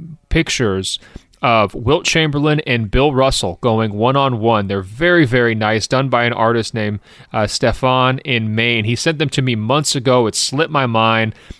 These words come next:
We are gonna actually do a giveaway of some of those hand-drawn pieces of art. They're really nice. They're nice enough to hang up in your home. Uh, so if you guys go to S I dot com slash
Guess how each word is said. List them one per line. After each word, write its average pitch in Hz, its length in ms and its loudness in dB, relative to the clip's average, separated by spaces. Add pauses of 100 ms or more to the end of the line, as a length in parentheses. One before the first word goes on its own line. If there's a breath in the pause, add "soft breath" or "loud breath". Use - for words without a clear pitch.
(100)
We 127 220 2
are 185 80 6
gonna 175 140 2
actually 147 280 0
do 127 200 2
a 113 60 2
giveaway 117 640 0
of 98 120 -2
some 127 240 0
of 120 100 0
those 117 200 2
hand-drawn 120 600 0
pieces 110 300 -4
of 98 120 -4
art. 92 240 -2
They're 196 140 2
really 180 300 2
nice. 95 300 -4
They're 131 180 -2
nice 165 260 -2
enough 151 220 0
to 135 80 0
hang 120 240 -2
up 110 140 -4
in 104 100 -4
your 98 120 -8
home. 92 300 -2 (380 loud breath)
Uh, 107 180 0
so 131 140 2
if 120 80 -2
you 156 100 2
guys 170 260 2
go 139 160 4
to 127 240 0
S 127 200 -2
I 156 160 2
dot 147 240 0
com 117 260 0
slash 104 420 -2